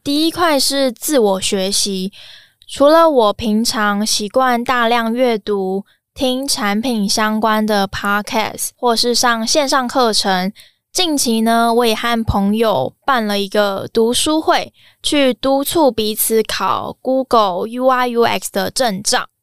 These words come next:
那另外，我觉得跟前辈们聊天对我来说非常有帮助，像是我们可以跨领域、跨产业的去了解彼此公司的产品团队，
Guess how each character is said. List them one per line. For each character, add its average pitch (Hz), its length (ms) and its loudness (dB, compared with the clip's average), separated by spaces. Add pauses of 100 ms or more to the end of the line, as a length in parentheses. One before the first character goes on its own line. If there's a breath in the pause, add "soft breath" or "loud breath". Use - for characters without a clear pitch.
(160)
那 302 220 0
另 392 180 -2
外， 403 140 4
我 233 180 2
觉 220 160 -2
得 214 240 0
跟 262 460 -2
前 233 260 -2
辈 339 180 2
们 226 220 -2
聊 202 240 -4
天 240 400 -2
对 269 100 2
我 220 140 4
来 196 220 2
说 220 500 2
非 247 200 0
常 233 160 2
有 202 100 -2
帮 208 320 -4
助， 233 320 -2 (500 soft breath)
像 269 240 -2
是 269 180 0
我 240 120 4
们 202 180 -2
可 240 160 -2
以 254 140 0
跨 311 300 0
领 214 200 0
域、 262 240 0
跨 269 300 0
产 202 280 -2
业 277 220 2
的 220 220 0
去 277 220 0
了 226 240 0
解 247 200 0
彼 214 200 -2
此 220 240 0
公 220 240 -2
司 226 280 0
的 214 280 0
产 202 260 -2
品 226 180 -4
团 190 300 -4
队， 240 300 2